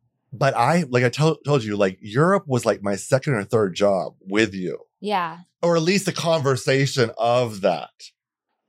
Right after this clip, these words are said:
Speaker 1: And, like, being up in Mary's office. And I just threw it out thinking,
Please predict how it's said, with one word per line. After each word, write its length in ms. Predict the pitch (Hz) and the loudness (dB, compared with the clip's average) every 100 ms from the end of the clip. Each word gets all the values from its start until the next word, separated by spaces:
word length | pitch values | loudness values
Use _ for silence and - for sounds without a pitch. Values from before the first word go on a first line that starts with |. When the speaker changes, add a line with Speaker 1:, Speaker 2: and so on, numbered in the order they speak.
| - | -4
Speaker 1:
And, 180 | 123 117 | -2 2
like, 160 | 113 95 | 0 0
being 200 | 117 113 | 0 0
up 100 | 104 | 0
in 60 | 110 | 0
Mary's 320 | 113 107 98 | 2 2 0
office. 440 | 107 117 107 92 - | 0 0 -2 -6 -2
And 140 | 127 - | -4 -2
I 300 | 110 135 175 | 0 2 2
just 320 | 147 120 - | 2 -2 -2
threw 300 | 127 120 117 | 0 2 2
it 80 | 104 | 2
out 380 | 110 117 104 - - - - | 2 2 0 -4 -20 -20 -2
thinking, 600 | 135 127 117 113 107 98 | 0 2 0 -2 -4 -8